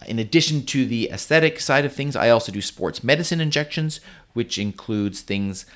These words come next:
like P R P, hyaluronic acid, prolotherapy into joints, muscles, tendons, et cetera. So I do think about safety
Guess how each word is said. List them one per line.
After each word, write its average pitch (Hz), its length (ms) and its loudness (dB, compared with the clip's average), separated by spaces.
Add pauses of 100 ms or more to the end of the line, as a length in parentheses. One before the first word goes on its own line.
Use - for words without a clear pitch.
(140)
like 82 360 -8 (200)
P 90 180 -6
R 76 100 -4
P, 160 400 0 (220)
hyaluronic 95 480 -4
acid, 139 560 2 (380)
prolotherapy 123 720 -2 (220)
into 104 520 -2
joints, 104 440 -4
muscles, 98 360 -8
tendons, 87 560 -10 (360)
et - 100 -18
cetera. 82 340 -8 (280)
So 117 440 2
I 117 120 0
do 160 260 -2
think 143 220 -4
about 107 340 0 (260)
safety 104 720 -4